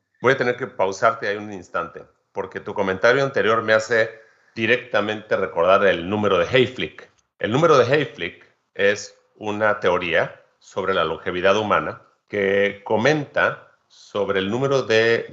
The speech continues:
duplicaciones que la célula puede hacer antes de morir. Y supuestamente son ciento veinte, este,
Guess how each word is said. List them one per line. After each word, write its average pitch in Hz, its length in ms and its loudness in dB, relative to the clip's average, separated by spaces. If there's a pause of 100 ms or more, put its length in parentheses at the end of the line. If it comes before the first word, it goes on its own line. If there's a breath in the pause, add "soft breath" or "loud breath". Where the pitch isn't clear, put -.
duplicaciones 95 880 0
que 80 240 -10 (380)
la 82 180 -2
célula 92 680 0
puede 95 300 2
hacer 92 600 0
antes 90 240 -4
de 87 80 -2
morir. 92 340 -4 (480)
Y 92 60 -16
supuestamente 90 840 0
son 87 220 -6
ciento 87 380 0
veinte, 92 460 0 (440)
este, - 240 -10